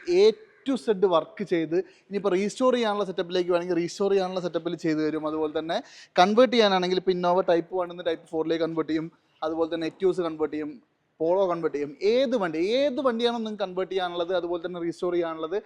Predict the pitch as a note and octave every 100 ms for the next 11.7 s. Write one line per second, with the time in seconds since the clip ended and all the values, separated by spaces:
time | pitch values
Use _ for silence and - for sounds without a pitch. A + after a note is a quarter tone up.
0 | - _ _ _ - A#3+ - A#3+ A#3+ C4
1 | C#4 B3 C#4 B3 A#3 A3 - A3 A3 G3
2 | A#3+ B3+ A#3 G3+ F#3+ F#3 G3 F#3+ F3+ F#3
3 | F3+ F3+ E3 E3 E3+ F3 - - A#3+ C4+
4 | G#3 G3 F#3 F3 F#3 F#3+ F#3+ F3+ F3 D#3+
5 | D3+ D3+ D3+ A3 - _ _ G#3 A#3+ B3+
6 | B3+ C4 C4+ B3+ A#3 C4 C4 A3+ A3+ B3
7 | A#3 A3+ G3 F#3+ F3+ A3 C4+ - - D#3
8 | F#3 G#3 A3 A#3+ B3 A#3+ A3 G3+ F#3 F#3
9 | F#3+ F#3 - D#3 D#3+ D#3+ E3+ F3+ F3+ E3+
10 | D#3 E3+ D3+ D3 D3 G3 A3+ _ _ _
11 | _ _ D#3+ E3+ F3+ D#3+